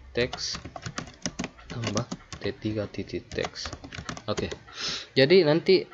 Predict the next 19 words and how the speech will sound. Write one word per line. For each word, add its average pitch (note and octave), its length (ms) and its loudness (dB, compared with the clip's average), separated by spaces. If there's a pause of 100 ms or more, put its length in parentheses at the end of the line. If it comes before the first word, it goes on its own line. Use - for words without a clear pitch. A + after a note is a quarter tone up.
(760)
eh, - 140 -2 (380)
mak-, B2+ 200 -2 (120)
tadi E3 240 8
kan, G3 360 4
eh, D#3+ 280 6
di, D#3+ 320 6
kita F3 320 4
ada F#3 80 8
di F3 120 6
to-, - 240 -10
di C#3 160 4
anu D#3+ 240 2
ya, F3+ 60 -4 (220)
di A#2+ 120 2
tombol B2+ 320 4
kali, C3 320 6
berarti B2+ 360 0
kita D#3 360 0 (360)
bukan C3 560 -2